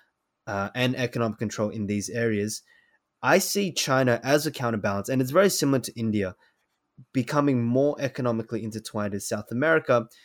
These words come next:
and playing on some of the tensions in, like, the past history of, like, America, of the United States, I should say, having such a powerful reach there. Do you think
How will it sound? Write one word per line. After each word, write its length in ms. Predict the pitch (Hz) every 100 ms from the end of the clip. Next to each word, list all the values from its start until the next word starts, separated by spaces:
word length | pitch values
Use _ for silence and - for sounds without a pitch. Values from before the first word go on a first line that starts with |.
| _ -
and 340 | 123 123 110 -
playing 380 | 139 143 156
on 140 | 143 127
some 160 | 123
of 80 | 117
the 80 | 104
tensions 540 | - 113 107 - 101
in, 100 | 101
like, 220 | 98 95 -
the 80 |
past 320 | - 113 110 -
history 500 | 104 - 101 98 - - - _ -
of, 300 | 117 113 98
like, 240 | 101 -
America, 600 | 123 104 101 101 101 95 -
of 160 | 107
the 80 | 110
United 320 | 113 113 101
States, 320 | - 117 107
I 60 | 107
should 200 | - -
say, 300 | - 101 92 _ _ _ _
having 360 | - 110 110
such 300 | 104 - 107
a 80 | 104
powerful 560 | 95 - 107 104 104 95
reach 300 | 104 135 -
there. 180 | 104 95 _ _ -
Do 100 | 135
you 140 | 180
think 380 | 196 - 175 165